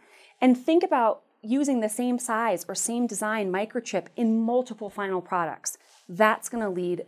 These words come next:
to agility in your supply chain when there is a disruption. And then lastly, creating visibility to your exposure through the right key performance indicators that balance the financial risk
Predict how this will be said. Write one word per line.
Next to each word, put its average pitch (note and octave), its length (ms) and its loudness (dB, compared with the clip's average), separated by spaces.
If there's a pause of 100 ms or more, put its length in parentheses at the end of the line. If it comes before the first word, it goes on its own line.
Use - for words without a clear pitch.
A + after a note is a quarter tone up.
to F3+ 160 -6
agility E3+ 500 -4
in D#3+ 140 -2
your D#3+ 100 -8
supply D#3+ 320 -6
chain D#3+ 340 -6
when D#3+ 220 -4
there D3 120 -8
is C#3 120 -10
a D3+ 40 -6
disruption. - 600 -10 (1200)
And D4+ 120 10
then E4 160 8
lastly, C#4+ 640 4 (160)
creating B3 580 0
visibility G#3 640 0
to A3 160 -8
your G3+ 140 0
exposure G3+ 720 -2 (260)
through A3+ 320 -4
the F3+ 140 -2
right F#3+ 560 0
key A3 200 -10
performance G3 600 -4
indicators A3+ 800 -2 (220)
that - 260 -4
balance G3+ 440 -2
the - 120 -12
financial F#3 640 -2
risk C#4+ 420 -2